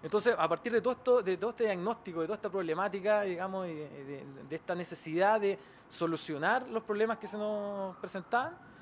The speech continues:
eh, en abril del dos mil quince se creó el Departamento de Gestión de la Información, es decir, tenemos menos de un año y medio funcionando, y, y, y el concepto, digamos, el, el, el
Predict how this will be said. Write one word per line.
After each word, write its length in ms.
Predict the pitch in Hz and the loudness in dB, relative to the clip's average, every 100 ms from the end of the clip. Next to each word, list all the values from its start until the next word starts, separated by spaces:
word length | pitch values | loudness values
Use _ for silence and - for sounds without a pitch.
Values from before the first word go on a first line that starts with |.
| - - - - | -20 -20 -20 -8
eh, 640 | 165 175 175 170 170 165 170 | 0 2 2 2 2 0 -2
en 120 | 170 | 0
abril 280 | 175 220 208 | 2 2 0
del 160 | 220 | 0
dos 100 | 214 | 0
mil 220 | 214 233 - - | -2 -4 -8 -14
quince 380 | - 247 - 254 | -6 -6 -4 -8
se 120 | - | -6
creó 180 | 196 220 | 2 2
el 60 | 233 | 2
Departamento 520 | 226 - 214 220 226 | 0 -2 -2 -4 -4
de 60 | 214 | -8
Gestión 340 | 196 233 233 | -6 -4 -2
de 80 | 226 | -2
la 60 | |
Información, 560 | 226 214 208 220 254 262 - | -2 -2 -2 0 -2 -2 -8
es 80 | 156 | -8
decir, 260 | 160 180 | -6 -6
tenemos 380 | 165 180 175 165 - - - - - 127 - 143 | -4 -4 -2 -4 -8 -20 -20 -20 -20 -18 -16 -6
menos 240 | 175 185 | -4 -4
de 60 | 165 | -2
un 40 | |
año 160 | 180 170 | -2 -2
y 20 | |
medio 300 | 180 208 214 | 0 2 0
funcionando, 540 | 208 208 208 226 240 311 - - - - - - - - | -2 -6 -4 -4 -4 -12 -16 -20 -20 -20 -20 -20 -20 -10
y, 120 | 175 185 | -6 -6
y, 340 | 170 180 180 | -4 -4 -4
y 60 | 170 | -6
el 100 | 175 | -6
concepto, 640 | 190 175 226 - - 226 | -4 -4 -6 -4 0 2
digamos, 400 | 214 220 214 214 | 2 2 0 -2
el, 340 | 196 175 170 156 | -2 -4 -6 -6
el, 180 | 156 | -6
el 180 | 143 139 | -8 -12